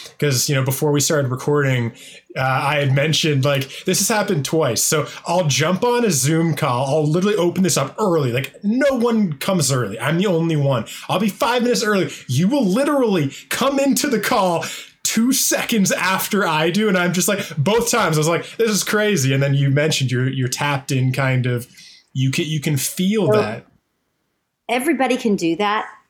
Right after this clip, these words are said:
Speaker 2: It's called your awareness. So if you clear out your energy field from all the negative chatter and all the craziness that we put in our minds,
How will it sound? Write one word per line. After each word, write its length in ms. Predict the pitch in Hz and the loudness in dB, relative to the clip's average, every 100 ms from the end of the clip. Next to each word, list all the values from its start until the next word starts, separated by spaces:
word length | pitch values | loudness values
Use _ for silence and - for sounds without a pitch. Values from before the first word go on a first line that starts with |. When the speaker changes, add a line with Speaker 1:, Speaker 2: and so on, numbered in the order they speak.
| _ | _
Speaker 2:
It's 220 | 170 170 | -8 -8
called 480 | - - 190 196 196 | -12 -6 0 0 0
your 120 | 190 | -2
awareness. 880 | 165 147 147 147 156 180 202 208 - - - | -2 -4 -2 0 0 0 -2 -4 -8 -14 -18
So 300 | - - 214 - | -6 -2 0 0
if 220 | 220 220 | -2 -2
you 280 | 220 208 - | -2 -2 -6
clear 640 | - - 233 262 285 - | -16 -8 -4 0 0 0
out 220 | 233 226 196 | 0 0 0
your 160 | 196 - | -2 -2
energy 340 | 202 196 175 | 0 0 -4
field 400 | 160 170 160 156 | -4 -2 0 -2
from 200 | - 170 | -2 -2
all 120 | 175 180 | 0 0
the 100 | 160 | 2
negative 520 | 156 170 170 170 160 | 2 0 -2 -4 -4
chatter 520 | - 160 160 165 165 | -4 -2 0 0 0
and 100 | 160 | 0
all 100 | 165 | 0
the 80 | 165 | -2
craziness 540 | 165 170 170 175 165 | -4 -4 -2 0 0
that 140 | - - | -2 -6
we 80 | 165 | -6
put 200 | - 170 | -4 -2
in 80 | |
our 120 | 160 147 | 0 2
minds, 580 | 208 214 156 156 165 | 2 2 2 0 -2